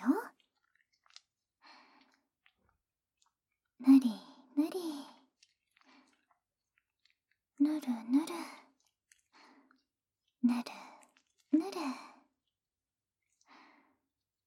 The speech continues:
君はパソコンをよく使うし、スマホもよく使ってるよね。両方とも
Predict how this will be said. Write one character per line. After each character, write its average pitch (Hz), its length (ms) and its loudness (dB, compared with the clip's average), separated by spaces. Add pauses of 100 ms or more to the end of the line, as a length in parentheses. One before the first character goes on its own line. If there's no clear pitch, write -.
(680)
君 247 320 8
は 277 160 6
パ 247 140 -4
ソ 277 180 2
コ 330 160 0
ン 339 120 -2
を 349 80 -2
よ 370 120 0
く 381 140 -2
使 - 300 2
う 277 80 8
し、 - 180 2 (880)
ス - 220 6
マ 311 140 10
ホ 370 160 -2
も 392 140 0
よ 403 140 0
く - 120 -2
使 - 260 0
っ - 20 2
て 269 200 4
る 277 100 8
よ 254 140 8
ね。 277 340 4 (1800)
両 247 280 8
方 294 260 2
と 302 160 2
も 302 280 6